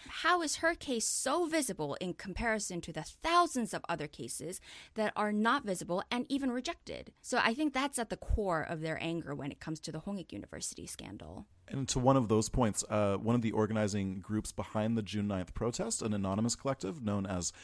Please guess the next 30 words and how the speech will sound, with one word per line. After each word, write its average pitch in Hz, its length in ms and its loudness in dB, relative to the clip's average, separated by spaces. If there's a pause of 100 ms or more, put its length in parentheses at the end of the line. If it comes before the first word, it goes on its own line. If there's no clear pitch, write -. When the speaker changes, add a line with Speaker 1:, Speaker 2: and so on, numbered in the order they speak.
(220)
Speaker 2:
Courage 147 500 2 (100)
to - 180 -2
Be 107 180 2
Uncomfortable, 104 880 -2 (340)
they 139 120 6
released 233 260 4
a 165 40 0
press 143 280 6
statement 82 480 0
calling 117 220 2
attention 107 500 -2
to 98 360 0 (280)
how 143 200 2
the 135 120 4
treatment 120 480 -2
of 110 200 -4
the 104 240 0
male 101 460 -2
Hongik 98 300 -2 (120)
University 98 540 -2
victim 98 480 -2
exposed 107 720 -2
the 101 160 -6
issues 98 320 -4
faced - 400 -2
by 92 220 0 (340)
female 151 400 2
victims 107 480 -2
of 95 100 -6
Mocha, 101 480 0